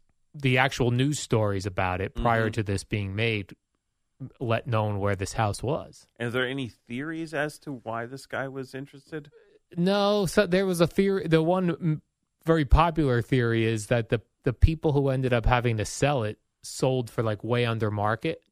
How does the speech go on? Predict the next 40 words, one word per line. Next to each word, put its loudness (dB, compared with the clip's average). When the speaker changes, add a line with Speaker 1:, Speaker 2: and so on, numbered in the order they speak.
Speaker 2:
Mm-hmm. -14
Speaker 1:
and -2
that -2
they 0
think -4
the -2
people 0
that -2
bought 2
it, -8
maybe -2
they 0
were 2
the -2
ones -4
sending -2
the -4
letters -2
to -20
try 2
to 0
get -2
a -4
cheaper -4
house. -4
Speaker 2:
Oh, -4
well, -4
that -2
would -12
make -10
sense. -14
Speaker 1:
It 4
would, 2
but -4
the 6
letters 0
were 4
written 2
so 0
oddly. 0